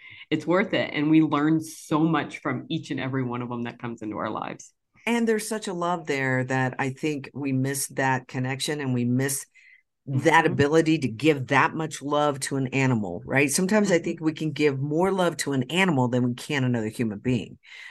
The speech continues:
Speaker 1: Uh, well,
Speaker 2: Uh,
Speaker 1: yeah, we like them better
Speaker 2: <laughs> We
Speaker 1: in
Speaker 2: do.
Speaker 1: general.
Speaker 2: <laughs> We do.
Speaker 1: <laughs>
Speaker 2: All right, everybody, listen, if you wanna learn more about muscle testing,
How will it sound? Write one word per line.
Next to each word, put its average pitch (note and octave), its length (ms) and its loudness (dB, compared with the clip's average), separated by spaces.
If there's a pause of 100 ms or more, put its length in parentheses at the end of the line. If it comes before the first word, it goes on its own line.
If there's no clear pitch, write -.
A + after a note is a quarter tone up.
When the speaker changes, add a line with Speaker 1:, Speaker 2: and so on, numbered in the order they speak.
Speaker 1:
Uh, - 140 -2
well, C3+ 180 2
Speaker 2:
Uh, A#2 100 -2
Speaker 1:
yeah, E3 560 4 (200)
we C#3+ 80 -2
like F#3+ 260 2
them C#3+ 220 2
better C#3 320 4 (260)
Speaker 2:
<laughs> - 280 2
We - 100 -6
Speaker 1:
in C3+ 120 2
Speaker 2:
do. C3 60 -2
Speaker 1:
general. D#3 640 6 (180)
Speaker 2:
<laughs> - 1200 -6
We C4+ 220 -10
do. - 420 -8 (800)
Speaker 1:
<laughs> - 640 -4
Speaker 2:
All A#3 220 8
right, A#3+ 220 10
everybody, A3+ 440 8
listen, A#3+ 460 4
if G3 180 2
you B3 180 2
wanna A#4 280 0
learn G3+ 340 4
more D3+ 580 2
about C#3+ 400 0
muscle D3+ 480 -2
testing, F#3 680 0